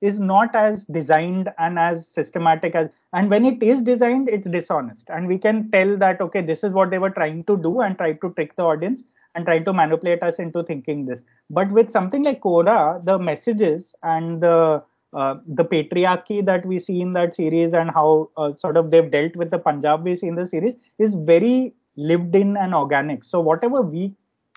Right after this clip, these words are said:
we deciphered at the end of the series that this is what they were trying to say is actually not something they set out to say. It just came across very organically in their writing because they were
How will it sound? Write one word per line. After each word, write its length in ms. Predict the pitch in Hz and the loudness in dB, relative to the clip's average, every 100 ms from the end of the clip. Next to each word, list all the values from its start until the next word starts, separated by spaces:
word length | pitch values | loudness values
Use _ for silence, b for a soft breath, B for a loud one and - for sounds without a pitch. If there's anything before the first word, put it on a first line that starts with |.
| _ _ - | _ _ -12
we 260 | 143 196 | -4 -2
deciphered 640 | 196 170 - 165 160 208 208 | 0 0 2 2 2 2 2
at 120 | 190 | 0
the 80 | 190 | -2
end 200 | 165 175 | -2 -4
of 100 | 180 | -4
the 100 | 175 | -6
series 360 | 170 151 165 | -4 -4 0
that 180 | 156 160 | 0 0
this 160 | 151 151 | 0 -4
is 100 | 185 | 0
what 180 | 180 170 | 0 2
they 60 | |
were 80 | 170 | 2
trying 220 | 170 147 147 | 2 -2 -4
to 80 | |
say 420 | 151 202 196 143 - _ _ _ _ _ _ _ - | -6 0 0 0 -6 _ _ _ _ _ _ _ 2
is 160 | 202 | 6
actually 380 | 208 196 - 269 | 6 4 0 0
not 360 | 254 196 220 240 | 0 2 0 0
something 420 | 208 180 202 214 | -6 -4 -4 -2
they 120 | 208 | -2
set 240 | 196 175 175 | -4 -4 -2
out 280 | 147 165 - | -2 -2 -4
to 120 | 196 | -6
say. 220 | 185 151 | -4 -6
It 260 | 131 127 160 | -4 -4 -4
just 240 | 190 196 | -4 -4
came 240 | 180 160 180 | -2 0 0
across 360 | 180 190 180 | 0 0 0
very 200 | 170 170 | 2 4
organically 580 | 170 139 143 151 - 165 | 2 2 0 -2 -4 -2
in 100 | 147 | 0
their 120 | 151 | 0
writing 380 | 147 135 127 202 | 2 0 0 0
because 320 | 175 196 208 | 0 2 2
they 100 | 202 | 2
were 240 | 190 214 | 0 0